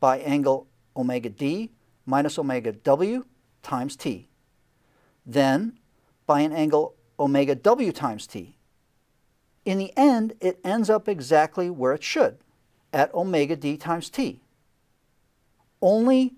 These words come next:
the final matrix affects the tilt axis, rotating it by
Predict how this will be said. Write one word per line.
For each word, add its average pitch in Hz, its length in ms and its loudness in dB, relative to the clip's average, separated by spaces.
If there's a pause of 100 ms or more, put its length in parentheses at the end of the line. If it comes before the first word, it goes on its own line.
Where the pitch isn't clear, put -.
(120)
the 127 100 -4
final 208 440 2
matrix 156 680 -4 (180)
affects - 560 -2
the - 80 -20
tilt 294 300 -2
axis, - 600 -6 (400)
rotating 185 460 2
it - 240 -6
by 139 440 2